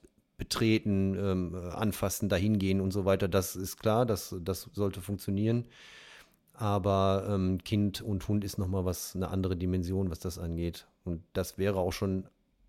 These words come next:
ähm, eine Sache, wo man dringend drauf achten sollte, auf Eltern, dass, ähm,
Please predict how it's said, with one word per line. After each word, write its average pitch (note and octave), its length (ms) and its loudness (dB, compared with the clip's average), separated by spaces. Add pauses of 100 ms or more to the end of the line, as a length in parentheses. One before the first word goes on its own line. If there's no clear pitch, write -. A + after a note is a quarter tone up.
(680)
ähm, F#2+ 460 0
eine G2+ 260 0
Sache, G2 280 -2
wo F#2+ 80 0
man F#2+ 200 2
dringend G2+ 280 0
drauf F2+ 200 -2
achten G2+ 240 -4
sollte, F2 260 -2
auf F#2+ 140 -4
Eltern, F#2 320 -2
dass, - 300 -4
ähm, F2 320 -2